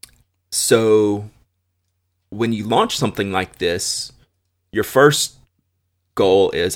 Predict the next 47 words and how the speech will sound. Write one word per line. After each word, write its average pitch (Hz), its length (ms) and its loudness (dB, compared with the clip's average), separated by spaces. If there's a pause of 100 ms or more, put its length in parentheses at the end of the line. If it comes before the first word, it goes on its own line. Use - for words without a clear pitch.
"I 90 100 -4
want 98 240 -4
this 101 160 -4
to 90 60 -14
be 92 120 -6
successful. - 600 -14 (1000)
So 85 460 -2
how 104 260 2
do 107 80 0
I 104 60 2
make 98 220 -4
it 73 120 -10
successful? - 560 -10
Well, 113 300 2
here's 147 240 4
a 131 60 4
number 107 300 -2
I 90 60 0
want 92 240 -6
to 95 60 -12
charge - 560 -10
that 92 120 -6
I 78 60 -6
think's - 280 -10
a - 40 -12
fair 85 260 -6
number." 82 400 -12 (1600)
And 101 120 -4
it 92 40 -4
comes 95 220 -8
time 101 200 -2
to 92 60 -6
push - 240 -6
that 80 220 -6
button, 104 200 -2
and 101 100 -6
you're 92 80 -6
like, 87 180 -6 (100)
Whew, 370 320 10 (720)
I 90 220 -6
don't 107 180 -6
know 113 720 -2
what's 107 260 -8
gonna 98 200 -4
happen 90 760 -4
if - 320 -14
I 87 260 -4